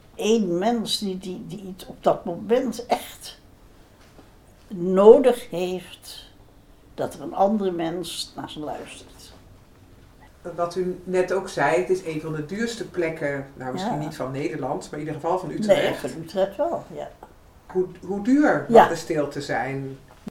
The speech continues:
Speaker 1: Ja, dan zeg je, "Goh, dat is dan een hele andere waarde dan de, eh, de visboer of zo die ernaast woont en waar het stampvol is de hele dag." Dat is heel iets anders.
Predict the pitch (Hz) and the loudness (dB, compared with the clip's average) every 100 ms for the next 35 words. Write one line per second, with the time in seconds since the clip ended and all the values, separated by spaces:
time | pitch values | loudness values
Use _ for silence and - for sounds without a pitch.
0 | - 240 175 143 208 233 208 190 165 196 | 0 6 6 8 4 2 0 -4 -4 -4
1 | - - - - 233 196 - - - - | -2 -6 -6 0 0 0 -6 -20 -20 -20
2 | - - - - - - 185 - 190 190 | -20 -20 -20 -20 -20 -8 -8 -6 2 2
3 | 180 165 208 233 175 - 202 214 202 175 | 4 4 10 10 10 8 8 8 4 4
4 | 147 160 165 - 160 147 123 135 - - | 6 8 8 6 2 0 -8 -8 -16 -20
5 | - - - - - 175 151 - - 165 | -20 -20 -20 -20 -6 0 2 0 -6 -6
6 | 156 165 151 - - - - - - - | -6 -6 -8 -10 -16 -20 -20 -20 -8 -6
7 | - 240 220 220 220 226 220 240 196 190 | -4 -4 0 -2 2 0 2 0 4 4
8 | 165 170 - - - 254 196 185 185 190 | 4 2 2 2 4 4 6 6 10 10
9 | 247 - 220 240 190 160 196 175 175 - | 10 6 2 4 4 4 4 4 2 -2
10 | - 165 160 - 226 277 247 233 196 180 | 2 2 2 0 2 2 2 4 4 2
11 | 180 175 165 - - - - - _ _ | 2 2 2 -2 -20 -20 -20 -20 _ _
12 | 208 294 370 262 - 170 269 160 - - | -8 -2 -2 -2 0 0 0 -8 -10 -16
13 | - | -20